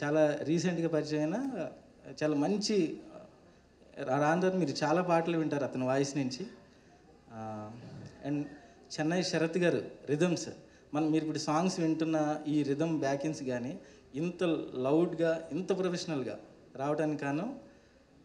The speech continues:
ఆ, శరత్ గారు. And నా ఇన్‌స్ట్రుమెంట్ ప్లేయర్స్ అందరికీ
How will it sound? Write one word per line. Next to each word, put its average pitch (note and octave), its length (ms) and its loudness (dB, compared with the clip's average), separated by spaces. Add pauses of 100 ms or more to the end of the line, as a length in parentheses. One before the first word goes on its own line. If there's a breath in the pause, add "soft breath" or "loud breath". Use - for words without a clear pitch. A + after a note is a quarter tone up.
ఆ, A2+ 400 -6
శరత్ D3+ 320 2
గారు. C#3+ 240 0 (1080 soft breath)
And D3+ 80 -2
నా D3+ 100 2
ఇన్‌స్ట్రుమెంట్ D#3+ 380 2
ప్లేయర్స్ D#3+ 280 6
అందరికీ D#3 560 0